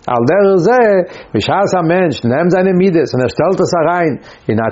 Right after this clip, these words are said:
ציור, אין א הגבלה, און ער פירט זיך אויף מענטשלעך, איז דאס אזוי ווי א בהמה שטייט אין א שטאל, דאס איז נאך נישט מעלת האדם. מעלת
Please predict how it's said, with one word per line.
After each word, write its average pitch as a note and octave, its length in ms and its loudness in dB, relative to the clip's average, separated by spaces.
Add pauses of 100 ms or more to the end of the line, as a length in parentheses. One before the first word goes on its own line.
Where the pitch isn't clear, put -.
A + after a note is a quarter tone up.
ציור, F3+ 440 2
אין A2 100 -2
א A#2 100 -2
הגבלה, E3+ 560 2
און A#2+ 120 -2
ער G#2 120 -4
פירט C#3 180 -2
זיך C#3 140 -2
אויף D3+ 180 0
מענטשלעך, F#3+ 520 0 (300)
איז C#3 100 2
דאס D3+ 200 0
אזוי E3+ 260 2
ווי F#3+ 140 2
א F#3 80 0
בהמה G#3 400 2
שטייט G3 220 0
אין F#3 120 0
א D3 80 -2
שטאל, E3+ 240 0 (260)
דאס D3 160 -2
איז E3 100 0
נאך C3 160 -2
נישט D3 180 -2
מעלת D#3 340 0
האדם. C3 320 -2 (1600)
מעלת G3+ 380 0